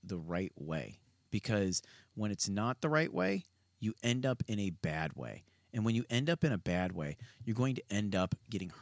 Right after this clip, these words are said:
hurt. You know, my stand, when I went over to Chris's the other night,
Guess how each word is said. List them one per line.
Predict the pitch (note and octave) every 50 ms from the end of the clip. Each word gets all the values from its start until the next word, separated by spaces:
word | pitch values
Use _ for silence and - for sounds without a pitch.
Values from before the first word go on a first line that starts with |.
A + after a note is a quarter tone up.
| -
hurt. | - F#2+ - - - - - _ _ _ _ _ _ _ _ _ _ _
You | - F#2+ F2+
know, | F2 F2 F2+
my | - A#2 G2+ F#2+ G2 G2+ G#2+ G#2 G#2 G2+ G2 - _ _ _ -
stand, | - - - A#2+ A2+ A2+ A2 A2
when | A2 G2+
I | F#2+ F#2
went | F#2 G#2 G#2
over | G2+ F2+ F2+
to |
Chris's | F2 - - A#2+ A2 - - G#2 F2+
the | F2 F2+
other | F2 E2+ F2
night, | E2 E2+ E2+ E2+